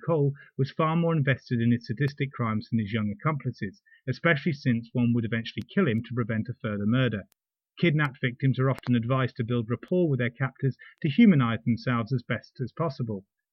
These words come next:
Despite a growing awareness of these tactics that has almost become a cliché in fiction, where we now see the kidnapper getting wise to what is being attempted, it can be hard to override social evolution.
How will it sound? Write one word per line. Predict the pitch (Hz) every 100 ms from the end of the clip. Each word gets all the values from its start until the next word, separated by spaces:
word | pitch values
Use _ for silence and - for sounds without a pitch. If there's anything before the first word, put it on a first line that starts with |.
| _ _ _ _ _ -
Despite | 123 160 147
a | 120
growing | 135 120
awareness | 117 123 143 131 -
of |
these | 117 104
tactics | - 110 - 131 135 -
that | 104 110
has | 117 127
almost | 120 117 -
become | 127 120 110
a | 104
cliché | - 110 - 135 117
in | 101 -
fiction, | - - 117 - -
where | 117
we | 117
now | 127 135
see | - 120
the | -
kidnapper | 143 113 120 -
getting | 107 120 110 107
wise | 131 151 135
to | -
what | 107 101
is |
being | 107 104
attempted, | 104 117 107 - 123 - - -
it | 160 147
can | 185
be |
hard | 165 175 185
to | - 190
override | 147 135 135 107 107
social | - 113 110 - 113
evolution. | 104 101 107 120 - 98